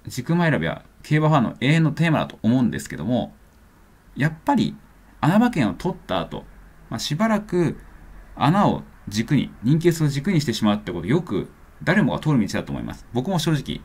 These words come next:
一時期やってました。ただやっぱり冷静になって考えると、軸馬を人気薄にすると本当に的中確率が下がります。だから全体を通して数字というのを意識した時に、やはり上位人気を軸にする。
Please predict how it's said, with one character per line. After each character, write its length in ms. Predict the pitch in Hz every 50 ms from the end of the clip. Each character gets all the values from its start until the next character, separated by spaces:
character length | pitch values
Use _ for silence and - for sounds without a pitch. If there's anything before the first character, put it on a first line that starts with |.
| - -
一 100 | 107 -
時 120 | 123 110
期 80 | - 78
や 60 | 73
っ 40 | 71
て 100 | - 73
ま 100 | 71 -
し 60 | -
た。 80 | - - - - - - - - - - - - -
た 100 | - 208
だ 80 | 208 156
や 100 | 151 160
っ 60 | 160 156
ぱ 100 | 240 240
り 140 | 175 135
冷 120 | 147 170 185
静 140 | 180 202 190
に 60 | 185
な 100 | 185 185
っ 60 | -
て 80 | - 107
考 120 | 120 127 127 139 147 143
え 40 |
る 120 | 113 - 110
と、 300 | - 120 117 107 82 - - - - - - - - - -
軸 400 | 101 104 113 113 - 147 143 135
馬 280 | 120 107 98 104 113
を 160 | 110 101 73 73
人 220 | 104 107 110 113
気 100 | 110 120
薄 140 | 117 110 -
に 80 | 107 110
す 80 | 120
る 80 | 117 -
と 140 | 85 - - - -
本 360 | - - - 147 190 208 208
当 120 | - 175
に 120 | 165 151 139
的 180 | 143 131 -
中 140 | - - 120
確 200 | - 127 107 -
率 120 | - -
が 60 | 64 -
下 140 | - -
が 80 | 82 80
り 60 | 71
ま 100 | 64 64
す。 100 | - - - - - - - - - - - - -
だ 100 | - 170
か 100 | 165 156
ら 240 | 156 180 185 - - - _ _ _ _ _ _
全 220 | - 104 120 151 143
体 120 | 139 131 123
を 40 |
通 140 | 120 156 151
し 60 | 143
て 200 | - - - - - _ -
数 220 | - - - 131 127
字 80 | 123
と 60 | 131
い 40 | 139
う 20 | 117
の 40 | 104
を 20 | -
意 120 | - - 147
識 220 | 143 - - 131
し 60 | 120
た 100 | - 151
時 280 | 143 165 170 170 - 170
に、 280 | 180 214 202 - - - - - - - _ _ _ _ _
や 140 | - 101 107
は 160 | 107 123 131
り 180 | 113 85 - - -
上 220 | 101 104 113 120
位 40 | 117
人 140 | 113 107 104
気 100 | 101 92
を 40 |
軸 240 | 87 85 92 101 113
に 80 | 90 -
す 120 | - -
る。 100 | - -